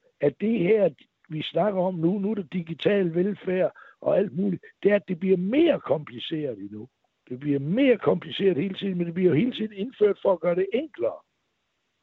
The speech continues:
Det passer ikke. Det er, den præmissen er forkert. Det vil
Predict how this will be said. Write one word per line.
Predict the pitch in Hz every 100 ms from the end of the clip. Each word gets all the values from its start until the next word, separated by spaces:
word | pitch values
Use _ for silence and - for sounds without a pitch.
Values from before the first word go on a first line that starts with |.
| _ _ _ - 185
Det | 170
passer | - 98 - - -
ikke. | 254 208
Det | 131 202 196
er, | 190 160
den | 196 214 _ -
præmissen | - 156 208 269 - 151
er | 165 -
forkert. | 170 - 247 226 120 _ _ _
Det | 175 185
vil | 175